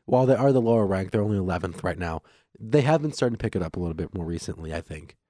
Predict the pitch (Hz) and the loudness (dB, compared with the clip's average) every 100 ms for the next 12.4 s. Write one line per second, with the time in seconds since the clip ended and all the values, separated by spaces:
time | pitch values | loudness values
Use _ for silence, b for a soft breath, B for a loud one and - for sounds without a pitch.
0 | _ _ - 90 76 - - _ _ _ | _ _ -14 -10 -10 -14 -20 _ _ _
1 | _ _ - 104 - 107 87 98 95 90 | _ _ -8 -6 -2 -2 -2 -4 -4 -4
2 | 87 - 92 - 131 120 - 98 95 87 | -6 -6 -6 2 4 4 0 -4 -4 -4
3 | 87 - 90 85 87 87 110 - 117 110 | -6 -6 -6 -6 -6 -4 -4 -4 -4 -6
4 | B B B B B B - 127 104 - | B B B B B B 0 0 0 -6
5 | _ - - - - 123 127 110 113 107 | _ -12 -10 -6 2 4 4 4 4 4
6 | 98 - 92 90 - 110 135 131 - 139 | 0 -8 -18 -16 -6 -2 -2 -2 2 2
7 | 135 143 160 127 120 92 90 92 - 107 | 2 0 0 2 2 2 -2 -2 -2 0
8 | 107 101 - 104 98 95 98 87 98 - | 0 0 -2 -2 0 0 2 2 0 -2
9 | - _ _ _ _ - 92 82 76 104 | -18 _ _ _ _ -10 -6 -4 -6 -10
10 | - - 107 - _ _ _ _ _ _ | -4 2 2 2 _ _ _ _ _ _
11 | _ _ _ 120 127 117 104 92 87 80 | _ _ _ 0 2 4 2 -2 -4 -6
12 | 76 - 92 87 | -6 -8 -8 -8